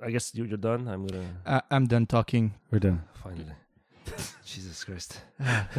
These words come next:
Speaker 2: thank you, guys.
Speaker 1: I'm so tired of pretending to enjoy this. <laughs>
Speaker 3: So we having eggs for supper, guys? <laughs> What's the next
Speaker 1: Um,
Speaker 3: salad for? I got mayo.
Speaker 1: I, um, I'm gonna
Speaker 2: But do
Speaker 1: talk
Speaker 2: you have
Speaker 1: about
Speaker 2: the watch?
Speaker 1: two. I'm
Speaker 3: No.
Speaker 1: gonna talk about two watches. Uh,
Speaker 3: What are we
Speaker 1: one
Speaker 3: gonna
Speaker 1: of the,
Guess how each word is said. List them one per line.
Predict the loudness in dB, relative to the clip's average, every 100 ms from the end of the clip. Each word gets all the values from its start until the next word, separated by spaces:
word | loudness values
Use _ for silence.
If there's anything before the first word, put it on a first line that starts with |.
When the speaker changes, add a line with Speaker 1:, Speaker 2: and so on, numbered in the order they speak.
| 2
Speaker 2:
thank | 6
you, | 8
guys. | 8 6
Speaker 1:
I'm | 6
so | 6 4
tired | 8 8
of | 8
pretending | 6 8 8 8 8
to | 8
enjoy | 8 10 10
this. | 10 8 6 0 _ -20 -18 -18 _ _ 2
<laughs> | 4 6 4 -2 -2 4
Speaker 3:
So | 12
we |
having | 12 12
eggs | 12 12
for | 8 8 8
supper, | 6 2 2
guys? | 2 2 4 4 4 0 -12
<laughs> | -18 -20 _ 4
What's | 6 8
the | 10
next | 10
Speaker 1:
Um, | 10
Speaker 3:
salad | 8 6
for? | 4 0 0
I | 4
got | 6 8
mayo. | 8 8 4 2 _ _ _
Speaker 1:
I, | 0 4 8
um, | 8 6 4
I'm | 0
gonna |
Speaker 2:
But | 2
do |
Speaker 1:
talk | 4
Speaker 2:
you |
have | 6
Speaker 1:
about | 6 8
Speaker 2:
the | 10
watch? | 10 8 -4 0
Speaker 1:
two. | 0 -2 -20 -20 0
I'm | 6
Speaker 3:
No. |
Speaker 1:
gonna | 6
talk | 6 0
about | 2 -2
two | 2
watches. | 2 2 0 -4 0
Uh, | 10
Speaker 3:
What | 12
are | 12
we |
Speaker 1:
one | 12
Speaker 3:
gonna | 12
Speaker 1:
of |
the, | 12